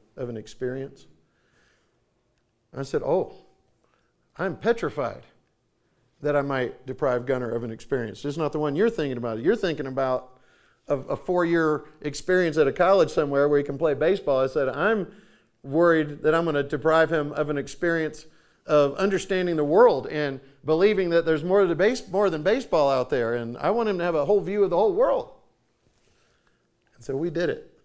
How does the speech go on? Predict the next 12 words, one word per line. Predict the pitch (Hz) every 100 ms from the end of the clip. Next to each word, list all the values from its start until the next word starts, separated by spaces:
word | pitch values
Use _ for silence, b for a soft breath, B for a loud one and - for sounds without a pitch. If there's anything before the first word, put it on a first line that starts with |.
| _ _ _ _ _ _ _ _
We | 139
did | 147 160
it. | 127 - _ _ _ _ _ _ _ _ _ _ _ _
And | 131
we | 123
took | 151 160 156
that | 143
whole | 143 143
fall | 139 143 143
off, | 147 151 156 -
didn't | 143 147
even | 147 139 123